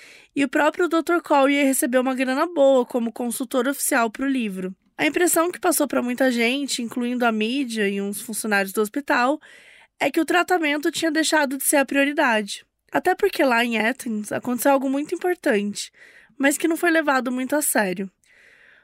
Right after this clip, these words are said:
Durante o tratamento, foram descobrindo mais identidades do Billy, que ficavam mais escondidas no subconsciente.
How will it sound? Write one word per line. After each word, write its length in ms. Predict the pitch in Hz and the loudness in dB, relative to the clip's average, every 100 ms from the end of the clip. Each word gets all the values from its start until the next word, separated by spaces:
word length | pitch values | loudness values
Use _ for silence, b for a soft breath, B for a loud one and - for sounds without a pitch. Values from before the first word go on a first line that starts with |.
| _ | _
Durante 400 | 220 262 330 370 | -2 2 2 0
o 60 | |
tratamento, 640 | 381 320 285 240 226 262 262 | 0 0 0 0 0 -2 -4
foram 240 | 277 254 | -2 0
descobrindo 640 | 269 - 269 254 277 277 | -2 -4 -4 -2 -2 -2
mais 600 | 277 277 285 302 330 359 | -2 0 2 2 2 2
identidades 640 | 311 302 311 294 277 269 - | 0 -2 -2 0 0 0 -4
do 140 | 285 | -6
Billy, 500 | 277 285 247 214 202 b b b - | 0 0 0 -2 -6 b b b -16
que 100 | - | -8
ficavam 540 | 285 - 285 269 285 | -4 0 2 2 0
mais 280 | 277 285 302 | 0 0 0
escondidas 760 | 320 - 320 311 254 254 277 254 | -2 -2 -2 -2 -2 0 -2 -2
no 100 | 262 | -2
subconsciente. 1040 | - 240 - 277 - 302 226 208 - - | -4 -6 -4 -4 -2 -2 -2 -4 -6 -14